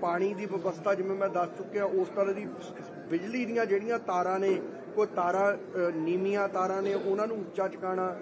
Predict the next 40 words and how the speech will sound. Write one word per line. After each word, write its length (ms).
ਕਿਤੇ 180
ਕੋਈ 160
ਪਾਵਰ 320
ਦੀ 140
ਸਮੱਸਿਆ। 340
ਕਿਹੜੀਆਂ 460
ਸੜਕਾਂ 440
ਨੇ 200
ਜਿਹੜੀਆਂ 300
ਇਸ 120
ਰੂਟ 400
ਦੇ 100
ਦੌਰਾਨ 340
ਜਿਹੜੀਆਂ 300
ਸੜਕਾਂ 360
ਹੋਣਗੀਆਂ, 420
ਜੇ 120
ਕੋਈ 160
ਸੜਕਾਂ 380
ਦੇ 80
ਵਿੱਚ 240
ਕੋਈ 420
ਟੋਏ 220
ਟਿੱਬੇ 360
ਨੇ, 120
ਉਹਨਾਂ 280
ਨੂੰ 80
ਠੀਕ 220
ਕਰਵਾਉਣਾ। 500
ਇਹ 120
ਸਾਰੀਆਂ 500
ਚੀਜ਼ਾਂ 380
ਦਾ 100
ਵਿਸ਼ੇਸ਼ 440
ਤੌਰ 240
ਤੇ, 160
ਕੱਲੀ 360
ਕੱਲੀ 340
ਚੀਜ਼ 340
ਦਾ 180